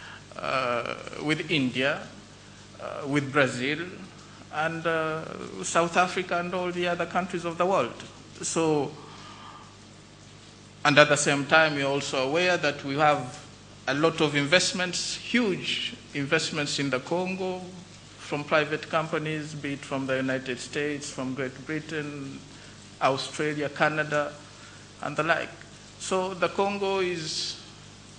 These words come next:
is a free country and, uh, free to choose its friends, and we have very many friends,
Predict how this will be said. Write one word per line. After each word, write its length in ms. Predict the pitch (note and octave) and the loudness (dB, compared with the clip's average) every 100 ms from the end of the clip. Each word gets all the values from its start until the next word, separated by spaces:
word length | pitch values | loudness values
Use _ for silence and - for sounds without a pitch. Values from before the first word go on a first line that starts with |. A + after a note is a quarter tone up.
| - - | -14 -8
is 140 | D3+ | -4
a 60 | D#3 | -4
free 240 | - F3+ | 0 -2
country 560 | F3+ F3 F3 E3+ F#3 F3 | 2 2 2 0 -2 0
and, 280 | D#3+ D3+ D3+ | 0 -2 -4
uh, 120 | D3+ | -4
free 240 | - E3 | -2 -4
to 160 | D#3 D#3+ | -4 -6
choose 680 | - F3+ E3+ D#3+ D3 - - - - - - - - - - - - - | -4 0 0 0 -4 -8 -10 -16 -18 -18 -18 -18 -18 -20 -18 -18 -18 -10
its 200 | D3+ - | -4 -2
friends, 760 | - F3 E3+ E3 C#3+ - - - - - | 2 4 4 2 -4 -6 -8 -14 -10 -4
and 160 | C#3+ | -2
we 100 | C#3+ | 0
have 180 | D#3+ D3+ | 2 2
very 260 | C#3+ D3+ C#3 | 2 0 0
many 240 | C#3 B2+ | 0 -2
friends, 560 | B2+ C#3 B2 G2+ - | -2 0 0 -4 -10